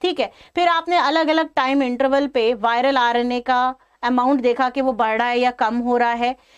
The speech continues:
और आपने ये किया by measuring viral आरएनए titer, मतलब एक कितने एमएल में, एक एमएल में कितने वायरस के पार्टिकल है, उसे हम बोलते हैं टाइटर वैल्यू, ठीक है।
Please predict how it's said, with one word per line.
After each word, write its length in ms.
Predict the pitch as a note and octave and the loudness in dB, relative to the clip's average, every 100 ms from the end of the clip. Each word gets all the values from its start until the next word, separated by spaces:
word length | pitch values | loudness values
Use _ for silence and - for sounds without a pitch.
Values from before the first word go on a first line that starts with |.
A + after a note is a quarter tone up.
| - - | -20 -10
और 300 | - D4 E4 | -2 0 2
आपने 460 | D#4+ B3+ C4+ C#4 D#4 | 0 -2 -4 -2 0
ये 260 | D4 B3+ D#4 | 0 0 -2
किया 300 | - B3+ C#4+ | -2 0 0
by 300 | B3 B3+ C#4 | 0 0 0
measuring 580 | A#3+ A3+ G#3+ C#4 E4 | -2 -4 -2 0 0
viral 500 | G#3 A3+ B3 C4+ D#4 | 0 0 0 0 -2
आरएनए 520 | D#4+ A3+ A3+ A#3 B3 C#4+ | 0 0 0 0 -2 -2
titer, 420 | B3 G#3+ F#3+ F#3 | -2 -4 -6 -6
मतलब 400 | G3+ B3 C#4 C#4 - - | -4 -2 -2 -2 -4 -4
एक 340 | D4+ F4 - - | -2 0 -4 -12
कितने 400 | - D4+ E4 E4 | -12 -8 -4 -2
एमएल 400 | D#4+ C4+ C4 D4 | -2 -2 -4 -4
में, 280 | C#4 A#3 A#3 - _ - - | -4 -6 -10 -12 _ -20 -2
एक 240 | D#4+ D#4+ | 0 0
एमएल 280 | D#4 C4 B3+ | 0 0 0
में 120 | C#4+ | -2
कितने 340 | D#4 D#4+ D#4+ D#4 | -2 -4 0 0
वायरस 420 | C4+ A#3 B3 - | 2 0 -2 -4
के 100 | C#4 | -4
पार्टिकल 520 | C#4 A3 G#3 G3+ F3+ | -2 -4 -6 -8 -4
है, 60 | A3 | -4
उसे 200 | B3+ D4+ | -2 0
हम 120 | C#4+ | 0
बोलते 280 | B3+ A#3 C#4+ | 0 -2 -4
हैं 100 | D#4+ | -2
टाइटर 420 | C4 A#3 C4 B3 | -2 0 -2 0
वैल्यू, 320 | G#3 F3 D3 - _ - | -2 -4 -8 -16 _ -2
ठीक 200 | G4+ E4 | 0 0
है। 160 | F3+ | -4